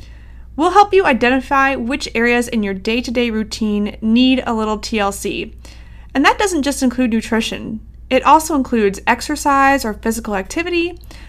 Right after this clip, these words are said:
stress management, sleep, emotional and mental health. All of those things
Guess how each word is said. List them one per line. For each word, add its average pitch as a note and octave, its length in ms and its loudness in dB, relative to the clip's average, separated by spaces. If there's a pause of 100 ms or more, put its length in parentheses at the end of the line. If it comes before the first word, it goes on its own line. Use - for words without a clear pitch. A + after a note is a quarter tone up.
stress B3+ 600 0
management, B3+ 680 2
sleep, B3+ 600 -4 (340)
emotional A#3 640 0
and G#3 160 0
mental A3 240 0
health. B3+ 380 0
All F#4 200 4
of F#4+ 80 -4
those D4+ 260 -2
things B3+ 360 -2